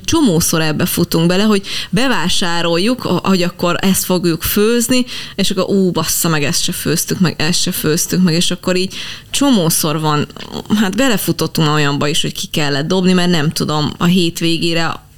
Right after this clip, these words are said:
va-, valami olyan megromlott. És akkor ez olyan nehéz, mert ez tényleg olyan, nem, nem is tudatosság, hanem az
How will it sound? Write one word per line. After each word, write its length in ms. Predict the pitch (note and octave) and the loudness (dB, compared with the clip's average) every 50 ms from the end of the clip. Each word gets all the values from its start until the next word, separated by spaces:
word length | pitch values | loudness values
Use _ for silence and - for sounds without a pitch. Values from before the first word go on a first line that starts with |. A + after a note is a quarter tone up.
| - - - - - - - - | -20 -20 -18 -18 -16 -8 -4 -4
va-, 140 | - D3+ D3 | -2 -2 0
valami 380 | F3 F#3+ F#3+ E3 D#3+ E3 D#3+ D#3 | 0 0 0 0 0 0 0 2
olyan 320 | D3+ D3 C3+ A#2+ C3 C#3 | 0 0 0 0 -2 -2
megromlott. 1040 | C3+ - - E3 D3+ C#3 C#3+ D3+ D3 D3 C#3+ C#3+ - - - - - F#3+ - - - - - - - - - - | -2 0 0 0 0 0 0 -2 -2 -2 -2 -2 -2 -2 -2 -2 -2 -4 -4 -8 -12 -12 -10 -8 -8 -8 -4 -4
És 120 | F#3 F3 | -2 -2
akkor 180 | - - G#3+ G#3+ | -2 0 0 0
ez 120 | G#3+ G#3+ | 2 2
olyan 260 | C#4 D#4+ D#4 A#3 F3+ | 2 2 2 2 0
nehéz, 220 | E3 E3 F#3+ F#3 E3 | 2 2 2 2 2
mert 120 | F#3 F3 | 2 2
ez 100 | F#3 - | 2 0
tényleg 240 | - C4+ C#4 - - - | 0 -2 -2 -2 -2 0
olyan, 440 | - G#3+ A#3 C4+ C4+ G#3+ F3 E3 E3+ - - - - - - - - - - - | 0 2 4 4 2 2 2 0 -2 -4 -6 -12 -14 -14 -16 -18 -20 -14 -2 0
nem, 200 | A3 C4+ F4+ G4 | 2 2 2 2
nem 140 | A#4 C4 C#4+ | 2 2 2
is 160 | C4+ E3 - | 2 2 0
tudatosság, 720 | - - E3+ D3 D#3 - - - E3 E3+ - - D3 F3+ - | 0 -2 -2 -2 -2 -2 -2 0 0 0 2 0 0 0 0
hanem 240 | - F#3+ F#3 F#3+ F#3+ | 2 2 2 2 2
az 140 | F#3+ G3 | 0 -2